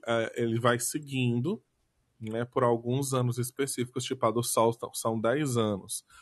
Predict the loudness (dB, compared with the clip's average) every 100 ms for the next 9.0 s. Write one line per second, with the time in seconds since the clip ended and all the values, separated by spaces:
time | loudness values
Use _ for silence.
0 | -20 _ -6 -2 0 -2 0 -2 0 -4
1 | -4 0 2 2 2 -2 0 0 0 -4
2 | -8 -10 -10 -12 _ _ _ _ -4 -4
3 | -4 -2 -2 -2 -2 -2 0 -2 -2 -2
4 | -2 -2 -4 -2 0 -2 -4 -4 -4 -6
5 | -6 -8 -6 -4 -6 -6 -6 -6 -6 -6
6 | 0 0 -2 -8 -20 -20 _ -2 0 0
7 | 0 0 0 0 0 -2 -2 0 2 2
8 | 2 0 0 0 0 0 -2 -4 -8 -10